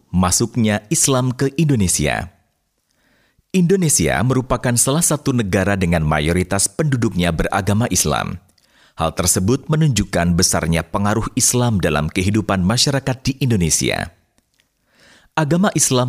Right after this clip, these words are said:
masuk dan berkembang pesat ke Indonesia melalui hubungan perdagangan. Banyak pendapat mengatakan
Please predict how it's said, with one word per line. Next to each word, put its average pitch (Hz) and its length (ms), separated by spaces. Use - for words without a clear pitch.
masuk 107 320
dan 101 160
berkembang 95 480
pesat 123 400
ke - 160
Indonesia 80 640
melalui 82 480
hubungan 98 400
perdagangan. 80 720
Banyak 190 480
pendapat 131 400
mengatakan 120 720